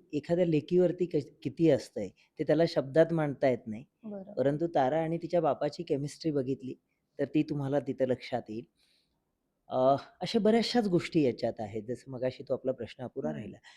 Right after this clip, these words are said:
Speaker 1: या
Speaker 2: तो
Speaker 1: दोघांविषयी.
Speaker 2: क्लिअर
Speaker 1: आणि,
Speaker 2: आहे.
Speaker 1: अ, रिअल लाईफमध्ये, अ, आता आपण रंगा किंवा व्यंगाविषयी कधी म्हणणं चुकीचं आहे,
Speaker 2: बरोबर.
Speaker 1: परंतु, अ, रिअल लाईफमध्ये नंदू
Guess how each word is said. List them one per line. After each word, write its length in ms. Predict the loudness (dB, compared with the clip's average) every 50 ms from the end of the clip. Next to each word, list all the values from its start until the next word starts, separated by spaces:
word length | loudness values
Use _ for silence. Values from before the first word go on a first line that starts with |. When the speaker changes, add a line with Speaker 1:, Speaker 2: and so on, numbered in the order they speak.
| -20 _ _ -2
Speaker 1:
या 40 | 2
Speaker 2:
तो 40 | 4
Speaker 1:
दोघांविषयी. 440 | 6 6 6 6 4 4 0 -2
Speaker 2:
क्लिअर 160 | -2 -4 -4 -4
Speaker 1:
आणि, 360 | -4 -6 -6 -6 -8 -8 -6 -4
Speaker 2:
आहे. 140 | -2 0
Speaker 1:
अ, 40 | 0
रिअल 200 | 4 4 4 6
लाईफमध्ये, 680 | 6 4 4 2 0 -2 -6 -2 2 4 4 4 2 -2 -8 _ _ _ _ _ _ _ _ _ _ _
अ, 120 | -12 -6 -4 -2 -2 -2 -2 -4 -6 -10 -14 _ _ _ _ _ _ _ _ _ _
आता 220 | -12 -4 -2 -2 -2 -2 -4 _ -20 -18
आपण 260 | -8 -6 -4 -4 -4 -6 _ -12 -8
रंगा 380 | -6 -4 -4 -4 0 0 2 0
किंवा 280 | 0 0 -2 0 0
व्यंगाविषयी 580 | 0 0 0 -2 2 2 4 4 4 2 0 -2
कधी 160 | 0 0 0
म्हणणं 240 | 2 0 0 0 -2
चुकीचं 500 | -2 -6 -10 -8 -2 -2 -2 -2 -2 -8
आहे, 80 | -10 -10 _ _ _ _ _ _
Speaker 2:
बरोबर. 360 | -16 -14 -12 -12 -14 -14 _ -2
Speaker 1:
परंतु, 480 | 0 2 4 4 4 2 0 0 -2 -2 -4 -4
अ, 1120 | -2 0 2 2 2 0 0 0 -2 -2 -4 -6 -8 -10 -14 -20 -20 -20 _ _ _ -4 0
रिअल 200 | 2 4 4 4
लाईफमध्ये 540 | 4 4 4 2 0 -2 -6 -4 -2 -2 -2
नंदू 500 | 0 0 0 2 2 4 4 4 2